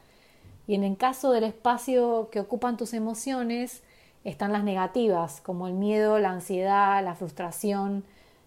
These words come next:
que le roban el lugar a la alegría, el amor, la compasión, etcétera. ¿Por qué elegí estas tres palabras con el prefijo re?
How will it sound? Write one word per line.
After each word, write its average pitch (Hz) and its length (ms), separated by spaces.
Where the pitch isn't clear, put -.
que 208 100
le 202 120
roban 254 260
el 233 120
lugar 220 420
a 202 80
la 190 100
alegría, 226 720
el 180 120
amor, 208 460
la 190 160
compasión, 202 840
etcétera. 180 600
¿Por 240 160
qué 330 100
elegí 302 260
estas 277 220
tres 233 180
palabras 233 680
con 202 200
el 180 100
prefijo 196 500
re? 180 360